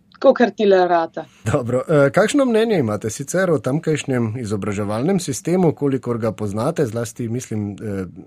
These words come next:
Speaker 2: visokošolskega? Tu sicer pri nas niste študirali, pa vendar, ne, po občutku. Je laže, teže,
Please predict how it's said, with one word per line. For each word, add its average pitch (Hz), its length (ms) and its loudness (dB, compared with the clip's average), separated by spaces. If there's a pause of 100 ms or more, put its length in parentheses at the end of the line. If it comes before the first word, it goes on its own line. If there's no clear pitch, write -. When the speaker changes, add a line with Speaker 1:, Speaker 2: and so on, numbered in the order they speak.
Speaker 2:
visokošolskega? 147 1160 0 (240)
Tu 165 160 2
sicer 113 360 0 (200)
pri 120 200 -6
nas 139 240 0
niste 147 280 0
študirali, 131 540 0
pa 101 120 -4
vendar, 131 340 -2
ne, 123 160 -2
po 117 200 -8
občutku. 180 500 -2 (400)
Je 190 240 4
laže, 180 480 4
teže, 160 420 2